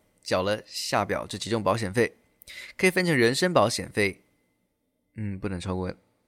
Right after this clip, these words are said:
两万四千元。好，健保费何时认定无限额？非人身保险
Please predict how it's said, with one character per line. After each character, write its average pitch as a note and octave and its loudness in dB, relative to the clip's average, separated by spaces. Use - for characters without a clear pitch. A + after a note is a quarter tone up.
两 F#2+ -14
万 F#2+ -8
四 G2 -8
千 F#2+ -8
元。 - -14
好， G2+ -6
健 C#3+ 0
保 G2 4
费 - 2
何 G#2+ -4
时 G#2 -2
认 G#2+ 0
定 G2+ -4
无 F#2+ -4
限 A2 -6
额？ - -12
非 F#3+ 4
人 C3+ 6
身 D#3 2
保 A2+ 6
险 B2+ -4